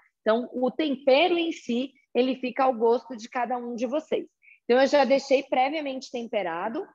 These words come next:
os quatrocentos gramas de, de peito de frango. Vou colocar, então, agora a gente passa pro número dois.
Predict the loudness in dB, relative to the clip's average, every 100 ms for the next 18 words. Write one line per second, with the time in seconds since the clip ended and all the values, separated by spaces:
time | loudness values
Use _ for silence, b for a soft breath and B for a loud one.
0 | _ 0 4 2 2 -2 0 -4 -4 -2
1 | 0 0 -2 -4 -6 -2 -2 _ b b
2 | -14 -6 -2 -2 2 4 4 2 -2 -4
3 | 2 4 6 4 4 2 2 _ b b
4 | 2 4 4 4 4 4 2 0 0 2
5 | 2 4 2 0 -8 -6 -2 0 -2 -6
6 | -8 -6 -4 -4 0 2 2 0 -6